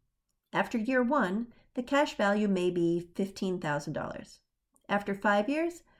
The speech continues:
maybe it's a hundred to a hundred and twenty-five thousand dollars. What if you passed away in year five, after five years of pre-tax premiums?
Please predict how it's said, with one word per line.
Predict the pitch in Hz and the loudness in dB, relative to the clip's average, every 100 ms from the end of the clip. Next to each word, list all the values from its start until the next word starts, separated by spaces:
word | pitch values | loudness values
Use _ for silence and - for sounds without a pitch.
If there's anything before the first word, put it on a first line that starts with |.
| _ - | _ -2
maybe | 240 302 302 | 2 4 2
it's | 285 294 | 2 0
a | |
hundred | 226 208 208 196 | 0 0 0 -2
to | 202 | -2
a | 190 | -2
hundred | 196 190 180 | -2 -2 -2
and | 180 | -2
twenty-five | 190 175 175 165 147 | -2 -4 -4 -6 -4
thousand | 156 143 156 | -4 -4 -4
dollars. | 139 - - - - _ _ _ _ _ - - | -6 -6 -10 -16 -20 _ _ _ _ _ -20 -6
What | 220 285 | 0 2
if | 349 | 2
you | 349 | 0
passed | 349 285 - 254 | 0 -2 -2 0
away | 247 226 185 | 0 2 0
in | 175 | 0
year | 180 | -2
five, | 180 185 151 - - _ _ _ _ - | -2 -2 -2 -4 -16 _ _ _ _ -2
after | 190 - | -2 -2
five | 180 214 208 233 | -2 0 2 0
years | 233 185 175 175 | 0 0 -2 -4
of | 165 - | -8 -6
pre-tax | 190 185 - 160 - | -4 -4 -4 -6 -8
premiums? | - 165 143 - - 202 | -10 -8 -6 -8 -12 -16